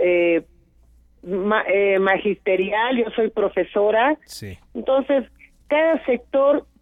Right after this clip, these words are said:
Speaker 1: tiene ese derecho. Cada
Speaker 2: Perfecto.
Speaker 1: trabajador tiene el derecho de votar de manera libre.
Speaker 2: Muy bien. Pues muy bien,
Speaker 1: A,
Speaker 2: di-
Speaker 1: al, a, pues, por el, el candidato que más le convenga o que más le,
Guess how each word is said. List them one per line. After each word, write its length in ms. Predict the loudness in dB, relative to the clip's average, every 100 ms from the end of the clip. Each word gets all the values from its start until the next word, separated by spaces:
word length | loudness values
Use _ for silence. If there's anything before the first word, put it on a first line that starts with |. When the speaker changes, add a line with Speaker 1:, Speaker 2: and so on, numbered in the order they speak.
| _
Speaker 1:
tiene 340 | 0 2 2 0
ese 220 | 0 -2
derecho. 600 | 0 -2 -4 -6 -8 -8 _ _
Cada 220 | -2 0 0
Speaker 2:
Perfecto. 80 | 0
Speaker 1:
trabajador 680 | 2 2 2 0 2 0 -2
tiene 360 | -2 0 2 0
el 100 | 0
derecho 500 | 0 0 -2 -2 -2
de 180 | 0 0
votar 680 | 0 -2 -2 0 2 0 -2
de 160 | -2
manera 480 | 0 0 2 2 2
libre. 720 | 2 2 2 2 0 -2 -4 _ _ -14
Speaker 2:
Muy 220 | -10 -8
bien. 220 | -10 -12 -16 _ _ _ _ _
Pues 160 | -4 -2
muy 120 | 2
bien, 120 | 4
Speaker 1:
A, 220 | 4 2
Speaker 2:
di- 160 | 0 -8 _
Speaker 1:
al, 520 | 0 2 2 2 0 0
a, 640 | 2 2 4 4 4 2 -2
pues, 180 | -2 0
por 200 | 0 2
el, 500 | 0 -4 -4 -4 -2
el 200 | -2 0
candidato 880 | 0 2 2 2 0 2 2 2 0 _ _ -2
que 140 | 0
más 340 | 2 2 2 0 -4
le 240 | -2 0 0
convenga 520 | 0 0 -2 0 0
o 80 | 0
que 120 | 0
más 200 | 0 0
le, 180 | 0